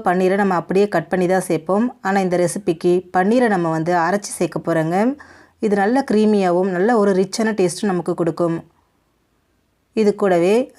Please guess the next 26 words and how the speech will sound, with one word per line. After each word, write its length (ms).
ரெண்டு 280
டேபிள் 300
ஸ்பூன் 220
அளவுக்கு 360
ஃப்ரெஷ்ஷான 640
புளிக்காத 540
தயிர் 200
சேர்த்துக்கோங்க. 480
அடுத்ததா 420
இதுல 260
அரை 120
கப் 220
அளவுக்கு 440
நல்லா 180
காய்ச்சி 500
ஆற 80
வச்ச 320
பால் 220
சேர்த்துக்கோங்க. 480
சேர்த்துட்டு 420
நல்லா 280
நைஸா 420
ஃபைன் 300
பேஸ்ட்டா 320
அரைச்சு 240
எடுத்துக்கோங்க. 480